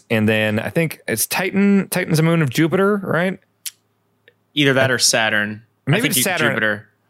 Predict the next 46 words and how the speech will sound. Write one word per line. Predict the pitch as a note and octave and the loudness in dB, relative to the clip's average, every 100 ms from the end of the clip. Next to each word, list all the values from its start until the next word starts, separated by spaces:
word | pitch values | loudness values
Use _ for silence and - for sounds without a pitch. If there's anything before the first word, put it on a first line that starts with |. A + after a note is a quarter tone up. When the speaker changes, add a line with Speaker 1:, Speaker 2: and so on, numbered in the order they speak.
| - | -8
Speaker 1:
Uh, | - D3 D3 | -2 0 0
either | F3 A3+ | 0 2
Saturn | G#3+ B3 B3+ A#3 | 0 0 0 0
or | E3+ | 2
Jupiter, | F3 D3 D3 | 0 0 -2
I'm | |
supposed | B2 C3 | 0 -2
to | - | 0
be | C3 | 0
able | A2+ | 0
to | G#2+ | 0
see | - A2 | 2 4
a, | G#2 F#2+ | 2 0
a | |
couple, | - A#2 G2 F#2+ - | -2 -2 0 0 0
uh, | F#2+ F2+ | 0 2
moons | F2 G2 F#2+ F2 E2 | 4 4 4 2 0
nearby. | F2 D#2 D#2 D2+ D2 - | 0 0 0 0 -2 -4
So, | - G2 F2 | -4 0 2
uh, | E2+ E2 E2 _ _ - | 4 2 -2 _ _ -6
yeah, | E3 F3+ | -2 -2
it's | B2+ - | -2 -2
just, | C#3+ - | -4 0
uh, | C3+ B2+ B2 - | 0 2 0 -4
it's | - | -6
kinda | A3 | -4
cool, | G3+ F#3+ | 0 2
the | C#3 | 2
idea | B2 | 2
of | A#2 | 2
just | A2+ | 0
seeing | - A#2+ | 0 0
the | A2 | 0
stuff | A2+ G#2 | -2 -2
with | |
the | G2+ | 0
naked | G2 F#2 | 0 0
eye | F#2 F#2+ | -2 -2
instead | E2 - D#2+ | -2 -2 0
of | |
just, | D#2+ E2+ | 0 -2
like, | D2+ | -6
a | - | -6
picture | - E2+ - | -4 -4 -4
of | C2 | -4
it. | C#2+ | -4